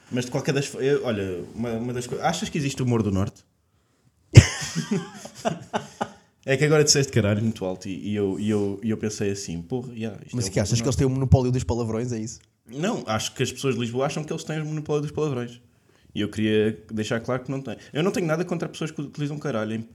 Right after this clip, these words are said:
Speaker 1: em, em palco. Eh,
Speaker 2: E pessoas do Norte?
Speaker 1: eh, isso já tenho um bocadinho mais.
Speaker 2: Mas que utilizam caralho em palco, atenção, ele não está a dizer pessoas do Norte no geral.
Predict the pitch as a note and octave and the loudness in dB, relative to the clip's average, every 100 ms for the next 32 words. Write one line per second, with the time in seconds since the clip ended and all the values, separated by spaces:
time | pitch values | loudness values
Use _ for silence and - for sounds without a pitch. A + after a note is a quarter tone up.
0 | - G2+ - G#2+ F#2+ E2 - _ _ _ | -10 -10 -8 -10 -8 -10 -14 _ _ _
1 | _ _ _ _ _ _ - F2+ E2+ E2 | _ _ _ _ _ _ -12 -8 -8 -8
2 | D2+ - E3 A#2 A#2+ A2 G2+ G2 - _ | -10 -6 -2 0 2 0 -2 -6 -10 _
3 | _ _ _ A2+ - A#2 G#2+ - F2+ - | _ _ _ -20 -14 -8 -8 -8 -10 -8
4 | A#2 B2 B2 B2+ B2+ A#2 - _ _ _ | -8 -8 -8 -8 -8 -10 -14 _ _ _
5 | _ _ - A#2 A2 A2+ A#2 A2+ C3+ A2 | _ _ -2 2 4 6 6 4 4 4
6 | A#2+ B2+ A2+ G2+ F#2 G2+ F#2+ E2+ F#2 F#2 | 4 4 2 0 -2 -6 -8 -8 -10 -6
7 | F#2+ G2 - G2+ G#2+ A2 G#2 A#2+ A2+ A2 | -4 -2 -2 0 0 0 2 2 4 2
8 | G2+ | 0